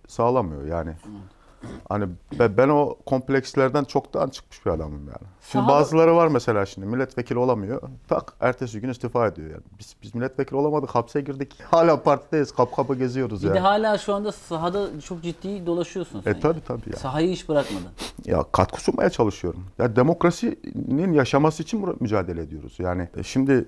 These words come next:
Speaker 1: e, siyasetçi ne yapmalı? Siyasetçi bunu yapmalı. Sokağa çıkmalı, vatandaşla konuşmalı.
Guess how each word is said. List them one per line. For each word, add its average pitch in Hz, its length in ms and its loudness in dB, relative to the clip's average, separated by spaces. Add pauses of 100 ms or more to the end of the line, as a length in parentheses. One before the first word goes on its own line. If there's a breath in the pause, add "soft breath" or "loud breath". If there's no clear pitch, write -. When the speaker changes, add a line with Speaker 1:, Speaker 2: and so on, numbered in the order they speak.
(280)
Speaker 1:
e, - 40 -6
siyasetçi 135 560 2
ne 156 40 6
yapmalı? 127 400 4
Siyasetçi 123 500 0
bunu 165 100 -2
yapmalı. 107 440 -2
Sokağa 156 420 4
çıkmalı, 90 400 2
vatandaşla 117 540 4
konuşmalı. 87 540 -4